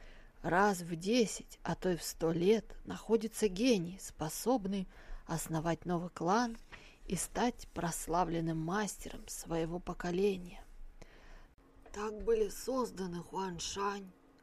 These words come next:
Куншань, Цаньшань и многие другие школы. Но преемники выдающихся талантов,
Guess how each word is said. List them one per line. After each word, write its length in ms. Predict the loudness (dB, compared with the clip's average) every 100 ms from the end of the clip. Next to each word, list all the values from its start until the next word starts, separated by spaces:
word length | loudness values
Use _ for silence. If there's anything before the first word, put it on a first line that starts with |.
| _ -12
Куншань, 720 | -8 -6 -4 -2 -2 -2 -4
Цаньшань 720 | -6 -8 -6 -4 -2 -2 -2
и 60 | -4
многие 520 | -4 -2 -2 -2 -2
другие 480 | 0 0 0 -4 -4
школы. 640 | -4 -2 0 2 0 -4 -12 -20 -20 -20 -20 -20 -20 -16 -8
Но 120 | -4
преемники 760 | -2 -2 2 2 2 -8 -10
выдающихся 800 | -8 -4 -4 -4 -6 -8 -8 -10
талантов, 600 | -8 -6 -4 -4 -6 -14